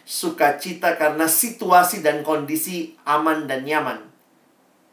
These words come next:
Tetapi the great joy comes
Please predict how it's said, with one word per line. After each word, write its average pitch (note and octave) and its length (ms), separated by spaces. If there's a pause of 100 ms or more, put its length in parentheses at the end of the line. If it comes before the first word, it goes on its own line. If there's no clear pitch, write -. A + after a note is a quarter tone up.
(360)
Tetapi F#3 560
the C#3 160
great G3+ 320
joy E3 480 (160)
comes B2+ 640